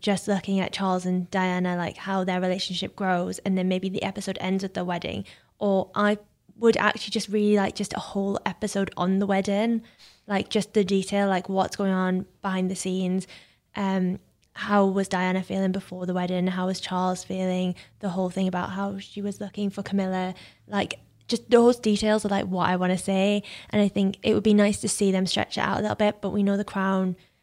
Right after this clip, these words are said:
doesn't really do that. Um, but then also we've got Margaret Thatcher coming in, so it's kind of gonna be, like, the Queen, Diana and Thatcher, like, all fighting for the episodes, I think. And then obviously I just feel like Charles is gonna be pushed to the,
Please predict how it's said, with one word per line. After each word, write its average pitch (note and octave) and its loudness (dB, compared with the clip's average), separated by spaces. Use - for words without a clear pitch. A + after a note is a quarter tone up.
doesn't G3+ 4
really F#3+ 0
do F#3 -4
that. F#3 -2
Um, G3+ 4
but G3 2
then G3 4
also F#3+ 0
we've G#3 4
got - 0
Margaret G3 0
Thatcher - -2
coming G3 4
in, A#3 2
so G#3+ 0
it's - 2
kind G3 2
of F#3+ -2
gonna F#3+ 2
be, F3+ 0
like, - -6
the G#3 -4
Queen, F#3+ 2
Diana F3+ 2
and F#3 -2
Thatcher, F#3 -4
like, E3+ -6
all F3 2
fighting F3 -4
for F#3 -6
the F3 -2
episodes, G3 -2
I G#3 -2
think. A3 -2
And G3+ 2
then F#3+ 4
obviously F#3+ -2
I G3+ -4
just G3 -8
feel G3 -8
like F#3+ -12
Charles F#3 -6
is F#3+ -12
gonna F#3 -4
be F#3 -4
pushed - -10
to F#3 -4
the, F3+ -2